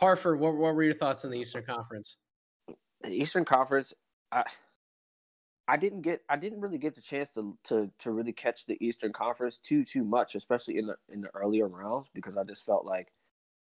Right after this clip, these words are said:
Speaker 2: I think one, I think it was because my, I think I had a predisposition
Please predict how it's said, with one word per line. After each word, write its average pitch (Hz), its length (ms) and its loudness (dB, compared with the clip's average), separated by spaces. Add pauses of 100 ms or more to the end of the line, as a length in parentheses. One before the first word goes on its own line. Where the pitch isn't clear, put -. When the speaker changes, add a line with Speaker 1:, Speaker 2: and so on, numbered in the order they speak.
(140)
Speaker 2:
I 120 80 4
think 135 200 0
one, 110 380 2
I 113 60 -2
think 123 160 -4
it 120 40 -2
was 110 140 2
because 104 340 -4
my, 95 200 -4
I - 100 -6
think 127 160 -2
I 107 60 2
had 113 120 -2
a 104 60 0
predisposition 107 1160 -2